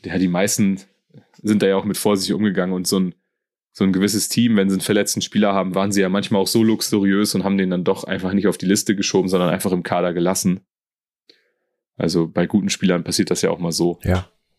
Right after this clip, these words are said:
Speaker 2: Aber gerade, gerade diese Erweiterung ist ja tatsächlich auch sinnvoll, ähm,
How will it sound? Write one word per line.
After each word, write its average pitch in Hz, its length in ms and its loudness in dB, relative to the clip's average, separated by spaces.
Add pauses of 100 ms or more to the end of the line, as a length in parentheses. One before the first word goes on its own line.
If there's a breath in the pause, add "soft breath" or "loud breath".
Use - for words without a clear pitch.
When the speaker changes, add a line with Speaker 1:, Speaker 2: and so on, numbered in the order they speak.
(520 loud breath)
Speaker 2:
Aber 120 200 2
gerade, 123 420 -2
gerade 120 220 4
diese 117 220 0
Erweiterung 113 800 0 (120)
ist - 140 -2
ja 110 80 2
tatsächlich 104 320 0
auch 98 80 -2
sinnvoll, 110 640 0 (600 soft breath)
ähm, 98 420 0